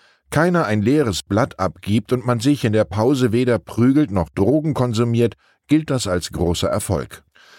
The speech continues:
Auch das in Berlin geschnürte Paket reicht in den Augen vieler Journalistenkollegen offenbar für eine gesicherte Versetzung.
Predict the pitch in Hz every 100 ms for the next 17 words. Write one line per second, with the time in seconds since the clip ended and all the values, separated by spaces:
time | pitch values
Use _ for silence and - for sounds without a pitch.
0 | - - 110 139 160 147 151 143 139 180
1 | 190 180 - 143 139 - 113 - 151 165
2 | 95 82 101 104 107 101 98 101 104 104
3 | - 139 139 98 101 101 110 127 143 120
4 | 127 120 120 123 120 - 123 117 127 147
5 | 101 117 113 92 80 131 131 107 110 123
6 | 104 101 - 80